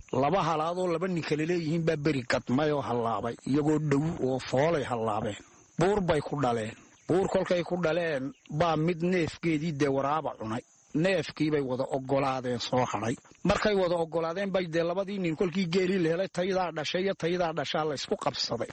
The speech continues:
Waa la kala bixi waayey. Wax maragahoo dee ogina ma jire, dee sidiibaa jiq baa la isla galay. Dee oday xikaamiya arrinkii loola tegay oo wuxuu yidhi, "War waxaad yeeshaa sidigidaad ma tallawde,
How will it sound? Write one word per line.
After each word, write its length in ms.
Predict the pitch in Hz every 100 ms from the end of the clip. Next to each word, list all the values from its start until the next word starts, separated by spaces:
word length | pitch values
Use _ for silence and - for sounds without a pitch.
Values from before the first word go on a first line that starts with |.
| - -
Waa 140 | 226 214
la 120 | 160
kala 220 | - 143
bixi 280 | 139 143 143
waayey. 380 | 127 127 113 - - -
Wax 200 | 196 -
maragahoo 600 | 175 165 160 180 185 196
dee 180 | 156 165
ogina 320 | 208 160 170 196
ma 140 | 196
jire, 580 | 151 156 175 190 190 190 175
dee 440 | 160 156 151 147
sidiibaa 640 | - - 202 196 180 170 131 - _ -
jiq 200 | 160 233
baa 140 | 220 180
la 100 | 151
isla 260 | 131 196 185
galay. 320 | 143 117 107 - _ _ - _
Dee 80 | 160
oday 260 | 170 214 208
xikaamiya 680 | 180 - 170 196 196 190 170 156 143 - - _
arrinkii 400 | 175 156 147 170
loola 300 | 165 156 165 180
tegay 360 | - 151 156
oo 280 | 160 180 180 - _ -
wuxuu 240 | 185 185
yidhi, 120 | 170
"War 200 | 170 175
waxaad 260 | 208 170 165
yeeshaa 320 | 160 151 151
sidigidaad 580 | 143 156 151 160 190 180
ma 140 | 185 185
tallawde, 580 | 165 147 147 156 165